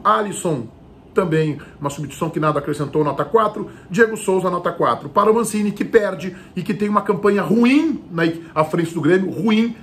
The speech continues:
péssima, terrível, e acho que começa, inclusive, a balançar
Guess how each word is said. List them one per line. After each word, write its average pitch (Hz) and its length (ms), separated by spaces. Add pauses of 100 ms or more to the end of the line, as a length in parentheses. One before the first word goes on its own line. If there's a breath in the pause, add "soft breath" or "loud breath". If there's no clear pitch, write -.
(140)
péssima, 214 460
terrível, 208 580 (100)
e 220 140
acho 185 240
que 180 100
começa, 180 380
inclusive, 170 260
a 180 60
balançar 180 720